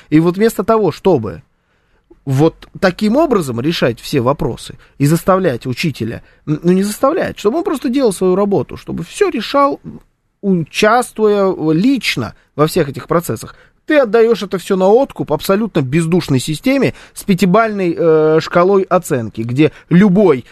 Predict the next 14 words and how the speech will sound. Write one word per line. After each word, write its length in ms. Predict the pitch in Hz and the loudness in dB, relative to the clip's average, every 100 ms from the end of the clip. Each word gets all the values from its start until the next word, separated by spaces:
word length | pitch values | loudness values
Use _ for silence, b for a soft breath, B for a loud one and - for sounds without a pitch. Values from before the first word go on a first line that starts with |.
| b | b
э, 160 | 139 156 | -4 -2
подходящий 640 | 196 196 202 196 202 - | -2 0 0 2 0 -2
под 180 | 147 143 | -2 0
это 180 | 131 131 | 0 -4
или 260 | - 196 196 | -2 2 4
не 200 | 214 196 | 4 2
подходящий 520 | 139 143 135 120 120 | -2 -4 -4 -4 -4
под 180 | 131 131 | -2 -2
это 160 | 120 | -2
человек 340 | - 220 285 196 | -2 0 0 -2
будет 340 | 139 185 143 | -2 0 -2
ставить 360 | - 165 131 131 | 0 0 0 -4
оценку, 420 | 123 170 135 113 - | -2 -4 -4 -8 -6
э, 320 | 123 127 120 | -2 0 0